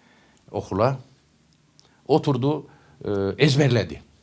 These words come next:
Ezberleyeceği şey, şey şu. "Ey bu günümüzü sağlayan Ulu Atatürk."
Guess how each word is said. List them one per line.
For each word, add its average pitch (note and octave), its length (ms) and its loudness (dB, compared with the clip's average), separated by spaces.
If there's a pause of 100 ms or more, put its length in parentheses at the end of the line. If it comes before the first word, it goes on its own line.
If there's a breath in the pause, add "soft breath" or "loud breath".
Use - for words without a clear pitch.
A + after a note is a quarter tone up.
(1160 soft breath)
Ezberleyeceği D#3+ 640 4
şey, F3 240 -2
şey E3+ 340 -4
şu. - 340 -2 (1000 soft breath)
"Ey E3+ 560 6
bu D3 240 2
günümüzü C3+ 600 2
sağlayan B2+ 880 2
Ulu B2 300 0
Atatürk." F2+ 500 -6